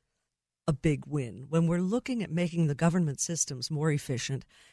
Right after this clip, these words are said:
and you really hit a big nail on the head when you said this does not take jobs, because when people think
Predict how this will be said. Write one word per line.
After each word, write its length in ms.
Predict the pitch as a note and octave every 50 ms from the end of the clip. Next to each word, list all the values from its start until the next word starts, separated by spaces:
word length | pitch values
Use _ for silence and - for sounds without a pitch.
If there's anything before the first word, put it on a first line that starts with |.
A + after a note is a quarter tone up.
| _ _
and 140 | D#3 D#3+ E3
you 120 | E3 F3
really 280 | E3 G3+ G3+ G3 G3+ F#3
hit 200 | E3 G#3 A#3 F3+
a 40 | D#3+
big 220 | C3+ E3 E3+ D#3
nail 260 | F3+ E3+ E3 F3 F3+
on 140 | F3+ F3+ F#3+
the 80 | F#3 E3+
head 220 | D#3+ G#3+ G#3 D3+
when 120 | C#3+ C#3+ C#3+
you 100 | D3 D3
said 220 | - - D3+ B2+
this 180 | C#3+ F3 - -
does 200 | - G3 E3 E3
not 360 | F3 E3 D#3+ D#3 D#3+ D#3 - _ _
take 320 | - D#3+ D#3 D3 - - D3
jobs, 460 | - D#3 D3 C#3+ C3+ A#2 A#2 - -
because 280 | - - - C3 -
when 120 | - C3 C#3
people 300 | - F#3+ G#3 - B3 A#3+
think 320 | - - G3 F#3 F#3 -